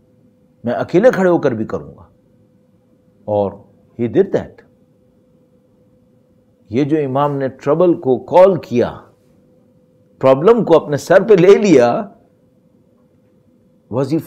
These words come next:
forced to do that؟ نہیں، خود سے کیا۔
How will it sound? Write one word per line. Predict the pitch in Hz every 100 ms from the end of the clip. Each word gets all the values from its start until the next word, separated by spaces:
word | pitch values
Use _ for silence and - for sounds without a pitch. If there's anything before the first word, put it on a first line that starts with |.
| -
forced | 160 226 226 - 226
to | 190 202
do | 190
that؟ | 196 202 _ _ _ _ _
نہیں، | 101 101 185 - _ _ _ _ _ _ _ _ _ -
خود | 190 196
سے | 208
کیا۔ | 202 -